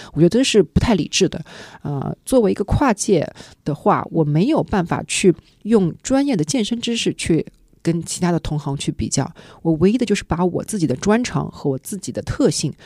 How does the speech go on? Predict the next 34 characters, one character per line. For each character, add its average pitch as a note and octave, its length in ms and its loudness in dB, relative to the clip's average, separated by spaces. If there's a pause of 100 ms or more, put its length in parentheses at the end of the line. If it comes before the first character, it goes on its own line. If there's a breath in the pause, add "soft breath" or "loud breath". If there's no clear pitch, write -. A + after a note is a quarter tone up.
(300 loud breath)
跟 D#3+ 280 0
其 - 160 -10
他 E3 120 -2
的 D#3+ 80 -2
行 D3 280 -4
业 D#3 120 -2
拉 D#3 180 -4
出 E3+ 160 -2
一 - 20 2
些 D3+ 120 -2
区 - 200 -4
别 - 200 0
来 - 180 -10
作 D#3 140 0
为 C3+ 140 2
跨 - 260 -2
界。 - 180 -6
所 - 140 -2
以 F3+ 40 6
我 D3 140 0
其 D#3+ 100 -4
实 F3+ 120 -4
在 G#3 120 -2
健 A3 140 -2
身 A3+ 100 0
行 F3+ 160 0
业 F3 80 2
不 - 120 -4
是 A3 100 -2
特 B3 140 0
别 - 80 -6
的 - 80 -4
了 - 180 -8
解， - 160 -12